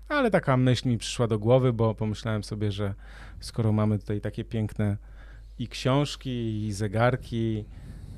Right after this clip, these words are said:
em, i buty, i czapki, to może ktoś by też chciał, mm, się, e, tutaj, e, u nas, e, pojawić.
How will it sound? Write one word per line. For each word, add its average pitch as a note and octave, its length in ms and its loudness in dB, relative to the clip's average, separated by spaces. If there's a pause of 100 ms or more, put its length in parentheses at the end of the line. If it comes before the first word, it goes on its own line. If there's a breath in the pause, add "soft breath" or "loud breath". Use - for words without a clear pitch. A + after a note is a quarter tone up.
(120)
em, G2 560 -10 (460 soft breath)
i A2 100 -4
buty, A2+ 420 2
i G2 40 -2
czapki, A2 440 0
to - 120 -6
może G2+ 240 -4
ktoś G2 260 -6
by G2 140 -8
też - 380 -6 (400 soft breath)
chciał, G2 480 -2 (360)
mm, F#2+ 380 -6 (1400 soft breath)
się, A2+ 380 2 (180)
e, G#2+ 40 0
tutaj, G#2+ 480 0
e, G#2 40 -4 (920)
u A2+ 80 -2
nas, G#2 380 -2
e, A2+ 220 0
pojawić. A#2 600 4